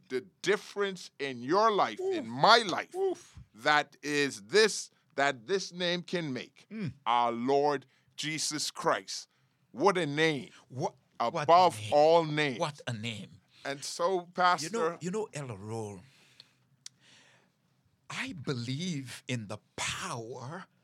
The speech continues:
Speaker 2: of that name,
Speaker 1: Mm.
Speaker 2: Jesus.
Speaker 1: Mm.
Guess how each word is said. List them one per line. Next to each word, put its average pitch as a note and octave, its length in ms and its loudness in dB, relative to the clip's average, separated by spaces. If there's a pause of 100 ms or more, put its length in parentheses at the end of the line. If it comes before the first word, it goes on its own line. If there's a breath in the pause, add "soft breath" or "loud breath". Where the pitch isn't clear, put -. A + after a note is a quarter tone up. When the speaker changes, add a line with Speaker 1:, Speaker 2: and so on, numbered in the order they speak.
(440)
Speaker 2:
of C#3+ 280 -2
that C3 220 -6
name, A#2+ 400 -6
Speaker 1:
Mm. - 60 -20
Speaker 2:
Jesus. A#3 880 -4
Speaker 1:
Mm. A3 300 -2